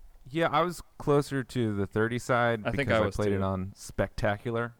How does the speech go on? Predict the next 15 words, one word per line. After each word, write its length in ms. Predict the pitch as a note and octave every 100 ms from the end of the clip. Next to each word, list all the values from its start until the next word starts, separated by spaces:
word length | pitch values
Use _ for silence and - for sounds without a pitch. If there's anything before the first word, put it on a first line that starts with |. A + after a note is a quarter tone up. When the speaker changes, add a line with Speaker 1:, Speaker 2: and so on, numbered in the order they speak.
| _ _
Speaker 1:
and 80 | G2+
it 80 | -
took 140 | A2
a 20 |
little 160 | G#2+ G#2+
while. 300 | G#2+ G#2+ A2+ _ _ _ _ _ _ _
Speaker 2:
So 320 | - B2+ A#2+
even 300 | B2+ C3+ B2+
through 540 | - A#2+ A#2 A2+ G#2 - _ _ _ _ _ _ _ _ _ _
countless 560 | - B2 A#2+ A2 G#2 -
hours 500 | G2 G#2+ G2+ G2 G#2+
listening 500 | G#2+ - G#2+ G2+ G2+
to 280 | F#2+ F#2 G#2+
Spider-Man 680 | - - G#2 G2+ G2+ F#2+ G2+
quip, 340 | - A2 G2